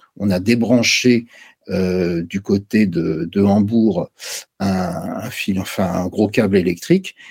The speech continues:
et il y a eu un effet domino où une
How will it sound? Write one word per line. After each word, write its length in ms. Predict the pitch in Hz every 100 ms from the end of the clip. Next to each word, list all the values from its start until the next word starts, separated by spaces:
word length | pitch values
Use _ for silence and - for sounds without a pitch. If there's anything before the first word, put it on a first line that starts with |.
| - _
et 100 | 120
il 80 | 127
y 80 | 127
a 40 |
eu 120 | 123
un 100 | 123
effet 280 | 123 123 135
domino 600 | 127 123 117 113 151 220 - - _ -
où 200 | 98 110
une 200 | 104